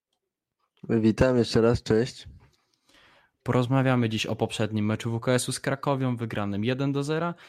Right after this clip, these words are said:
Speaker 2: i generalnie o tym, co dzieje się w Śląsku Wrocław w ostatnich dniach, tygodniach, no i też miesiącach.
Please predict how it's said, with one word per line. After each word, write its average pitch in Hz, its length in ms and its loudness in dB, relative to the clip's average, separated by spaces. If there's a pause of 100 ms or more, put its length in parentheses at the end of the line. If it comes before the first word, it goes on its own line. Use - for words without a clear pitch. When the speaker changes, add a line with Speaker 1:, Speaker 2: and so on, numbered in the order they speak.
Speaker 2:
i 151 80 -4
generalnie 139 580 0
o 117 80 -4
tym, 113 160 -8
co 110 140 -14
dzieje 104 220 -10
się 101 240 -10
w - 40 -14
Śląsku 107 400 -8
Wrocław 101 420 -6
w - 60 -14
ostatnich 98 600 -6
dniach, 113 340 -2
tygodniach, 98 600 -4 (300)
no 143 80 0
i 143 60 -2
też 117 200 -2
miesiącach. 95 580 -4